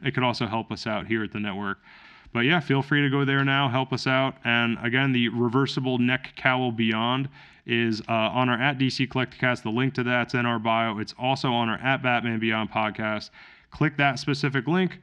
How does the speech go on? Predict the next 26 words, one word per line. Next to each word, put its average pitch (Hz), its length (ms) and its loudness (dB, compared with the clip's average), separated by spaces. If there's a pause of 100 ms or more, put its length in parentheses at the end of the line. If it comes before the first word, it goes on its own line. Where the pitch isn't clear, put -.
(200)
Commission 135 380 2
goes 127 220 0
to - 160 -6
us, 123 240 -2
no 120 160 2
extra 120 240 -2
cost 113 340 0
to 117 80 0
you. 113 160 4
And 110 80 0
again, 110 240 0
that 104 140 -4
really 110 240 -2
helps 101 260 -6
out 104 200 -4
the 104 80 -4
network. 92 420 -6 (320)
Uh, 104 140 0
it's 101 80 -8
part 135 200 2
of 131 40 2
the 123 120 4
Amazon 123 440 2
Associates 139 500 0
program, 131 540 0
so 101 340 -4